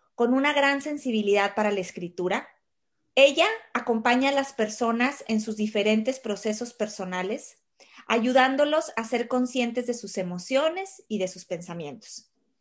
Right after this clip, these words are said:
Dirige diferentes talleres de autoconocimiento y desarrollo personal. En capítulos de vida ya habíamos tenido el honor de platicar con Sandra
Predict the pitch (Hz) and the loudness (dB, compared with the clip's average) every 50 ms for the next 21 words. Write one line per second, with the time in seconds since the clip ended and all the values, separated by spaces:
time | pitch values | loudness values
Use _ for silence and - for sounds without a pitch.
0 | _ _ _ _ _ _ _ _ _ - 240 285 294 285 320 339 359 392 427 427 | _ _ _ _ _ _ _ _ _ -4 -2 0 2 2 2 0 0 2 2 2
1 | 415 370 311 294 262 269 277 269 320 320 - 302 247 233 240 240 240 262 269 269 | 4 4 4 4 2 2 2 0 -4 -4 -2 -2 0 2 2 2 2 2 0 0
2 | 262 240 226 214 208 - 208 190 196 202 - - 202 202 208 214 220 214 240 226 | 0 -2 -2 -4 -4 -4 -6 -8 -8 -8 -10 -8 -6 -2 -2 0 0 0 0 0
3 | 220 220 214 208 180 170 180 180 180 175 - 180 - - 202 208 233 254 254 - | -2 -2 -2 -4 -6 -4 -4 -4 -4 -6 -8 -12 -10 -8 -6 -4 -4 -4 -4 -8
4 | - _ _ _ _ _ - 269 277 277 330 320 - 339 - - 427 415 415 359 | -14 _ _ _ _ _ -4 -2 0 2 2 2 0 0 0 2 4 4 4 4
5 | 311 269 269 269 269 269 311 359 359 - - _ _ _ 220 214 233 233 247 262 | 2 2 2 2 2 2 0 0 -2 -8 -18 _ _ _ -4 0 2 2 4 4
6 | 262 254 247 254 269 - 247 220 214 214 220 233 226 214 202 190 196 208 214 214 | 4 4 4 2 0 -2 0 2 2 4 4 4 2 0 0 0 0 -2 -2 -2
7 | 220 214 190 - 180 - 190 185 185 - - 196 196 202 - 208 185 196 202 208 | -2 -4 -6 -6 -6 -6 -6 -6 -6 -6 -6 -8 -8 -6 -6 -6 -6 -4 -2 -2
8 | 254 349 | -2 -2